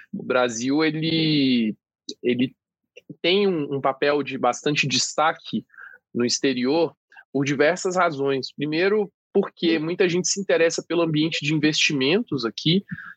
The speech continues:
Segundo, porque a gente tá nas manchetes negativamente por causa da nossa situação ambiental.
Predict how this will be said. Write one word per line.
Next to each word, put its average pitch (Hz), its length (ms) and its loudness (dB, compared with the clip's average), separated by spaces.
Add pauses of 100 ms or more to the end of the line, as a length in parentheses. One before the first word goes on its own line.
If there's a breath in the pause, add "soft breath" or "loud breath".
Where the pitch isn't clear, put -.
(100)
Segundo, 196 580 0
porque 160 580 -2
a 143 60 4
gente 160 260 -4
tá 170 140 2
nas 175 160 0
manchetes 170 500 2
negativamente 160 840 2
por 123 240 -2
causa 160 540 0 (180)
da 135 320 2
nossa 143 280 -4
situação 165 560 0
ambiental. 156 720 0